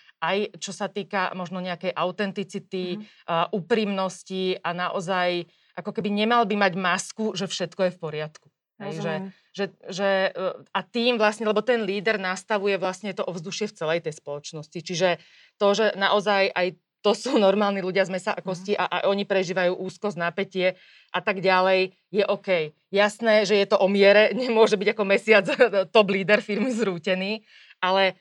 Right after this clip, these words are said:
Speaker 1: to, že z času na čas aj on ukáže v úvodzovkách niečo, čo mu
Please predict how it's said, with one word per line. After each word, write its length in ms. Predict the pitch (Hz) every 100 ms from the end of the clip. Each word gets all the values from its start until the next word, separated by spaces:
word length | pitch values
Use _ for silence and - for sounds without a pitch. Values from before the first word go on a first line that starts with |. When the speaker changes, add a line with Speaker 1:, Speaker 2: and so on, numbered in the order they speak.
| _
Speaker 1:
to, 120 | 233
že 160 | 226 233
z 160 | -
času 240 | 214 214 240
na 160 | 190
čas 320 | 196 233 214 -
aj 240 | 180 -
on 160 | 214 214
ukáže 520 | 196 - 214 202 190
v 120 | 156
úvodzovkách 480 | 190 196 202 196 175
niečo, 400 | 180 190 196 185
čo 120 | 196
mu 120 | 190